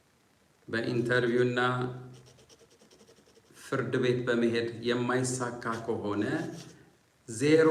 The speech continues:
ነው፣ ዜሮ ነው ጉዳዩ። እናንተን እንትን ይላል። ከዛ አሁን ላይ ያለው ምንድን ነው? በኢንተርቪው እና በፓስ፣ በፍርድ ቤት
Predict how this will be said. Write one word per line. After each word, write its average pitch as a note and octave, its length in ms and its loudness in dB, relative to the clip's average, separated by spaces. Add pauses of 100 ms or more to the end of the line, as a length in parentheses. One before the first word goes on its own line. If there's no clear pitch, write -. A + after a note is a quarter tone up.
(120)
ነው፣ C#3 160 4 (280)
ዜሮ C3+ 240 -2 (100)
ነው - 180 0 (1300)
ጉዳዩ። B2 440 2 (1000)
እናንተን A#2+ 560 -2 (180)
እንትን A2+ 300 -6
ይላል። F2+ 280 -6 (1400)
ከዛ B2 260 -2 (500)
አሁን B2+ 320 2 (100)
ላይ C#3 280 2
ያለው A#2 380 2
ምንድን B2 340 -2
ነው? C#3+ 160 0 (1000)
በኢንተርቪው B2+ 960 0
እና C#3+ 220 2
በፓስ፣ A#2 500 0 (220)
በፍርድ A2 1300 -4
ቤት B2 200 2